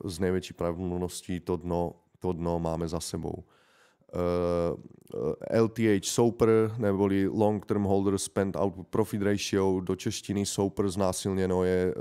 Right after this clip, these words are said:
cosi jako poměr zisku na výstupu, to samozřejmě vám nic neříká. Eh, kromě toho, že si můžete přečíst náš vzdělávací článek, tak já teď velmi, velice stručně řeknu, že tenhle indikátor je-li pod hodnotou jedna,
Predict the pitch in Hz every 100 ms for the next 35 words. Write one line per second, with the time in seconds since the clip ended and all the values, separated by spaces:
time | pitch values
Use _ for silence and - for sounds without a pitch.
0 | 92 90 87 87 82 - 95 - 92 87
1 | - 98 90 87 80 - 104 104 92 92
2 | - 92 95 101 95 - 92 98 95 92
3 | - 95 92 101 92 95 90 90 90 82
4 | 98 95 104 - 98 95 - - - -
5 | 95 90 - 101 101 101 98 95 104 95
6 | 98 - 101 90 95 85 104 95 92 98
7 | 92 92 - 87 - 98 95 92 95 92
8 | 90 98 87 92 95 92 92 90 - 92
9 | - 95 - 92 95 - 101 90 90 92
10 | - - - 107 98 92 92 92 - 95
11 | - 95 92 95 92 98 92 92 95 92
12 | 92 95 101 104 101 104